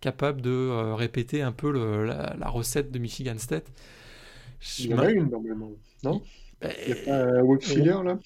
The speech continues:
Speaker 1: Ouais. Je me, je me demande si la ligne offensive de, de Indiana va tenir le choc, euh, comme celle de Michigan State, euh, la semaine dernière, parce qu'on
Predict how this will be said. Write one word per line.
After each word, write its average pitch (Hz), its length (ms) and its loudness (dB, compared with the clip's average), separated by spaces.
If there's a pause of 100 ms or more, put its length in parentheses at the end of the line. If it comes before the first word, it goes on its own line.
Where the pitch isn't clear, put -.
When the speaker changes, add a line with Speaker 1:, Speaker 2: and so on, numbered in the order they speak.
(460)
Speaker 1:
Ouais. 156 360 6 (640)
Je - 200 -6
me, 156 160 0 (160)
je 143 140 -2
me 156 60 8
demande 254 200 10
si - 120 2
la 202 100 8
ligne 214 160 8
offensive 202 560 4
de, 165 320 6
de 151 240 2
Indiana 175 400 4
va 156 160 2
tenir 165 320 2
le 151 80 4
choc, 190 380 0
euh, 127 200 2
comme 143 200 0
celle 160 200 0
de 143 80 2
Michigan 135 440 2
State, 160 340 -4
euh, 123 100 0
la 117 120 0
semaine 131 240 -2
dernière, 127 280 0
parce - 180 -6
qu'on 147 120 -2